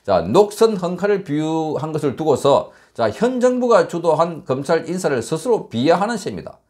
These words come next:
자, 검찰 안에 지금 딱 전부 다 장악해가지고 친정권 검사들을 주요 요직에 앉혀놔 놓고, 그래 놓고 지금 와서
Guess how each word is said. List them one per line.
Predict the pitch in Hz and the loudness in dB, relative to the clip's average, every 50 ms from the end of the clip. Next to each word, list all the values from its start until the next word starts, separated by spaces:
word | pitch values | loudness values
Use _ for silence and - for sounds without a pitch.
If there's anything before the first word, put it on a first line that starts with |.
| _ _ _ _ _ _ | _ _ _ _ _ _
자, | - 104 80 69 - - _ _ _ _ _ | -4 -2 -2 -4 -6 -14 _ _ _ _ _
검찰 | - 147 160 170 214 220 208 | 0 2 2 4 2 2 4
안에 | - 185 220 233 196 151 123 127 180 95 - - | 4 2 2 2 2 0 0 0 -2 -4 -8 -8
지금 | - 165 165 175 147 120 92 - - | -6 -4 -2 -2 -4 -4 -8 -8 -4
딱 | - 104 110 117 123 127 131 135 - - | 0 2 4 6 6 6 6 4 2 -2
전부 | - 202 196 196 | -4 -2 0 0
다 | 170 151 | -2 0
장악해가지고 | - 185 208 233 226 202 - 151 151 139 147 135 117 104 92 87 80 - _ _ _ _ _ _ - - | 2 2 2 4 4 2 2 0 0 0 0 -2 -2 -4 -6 -6 -6 -8 _ _ _ _ _ _ -18 -16
친정권 | - - 208 214 214 208 240 233 220 226 226 220 196 | -8 -4 -2 0 2 2 2 4 4 2 2 2 2
검사들을 | 180 170 170 180 170 165 175 160 156 139 - | -2 -2 0 0 0 0 0 -2 -2 -4 -2
주요 | - 131 143 170 185 175 | -2 0 0 2 2 2
요직에 | 180 196 202 185 170 143 | 2 2 2 2 2 0
앉혀놔 | 143 139 165 165 156 143 | 0 2 2 2 2 2
놓고, | 135 139 135 - 208 226 220 220 | 0 -2 0 2 2 2 2 2
그래 | - 214 220 214 | 2 2 2 2
놓고 | 208 190 175 156 | 0 -2 -4 -2
지금 | - 202 208 220 190 | 0 0 0 2 0
와서 | 170 - - 135 - - | -2 0 0 -2 -2 -2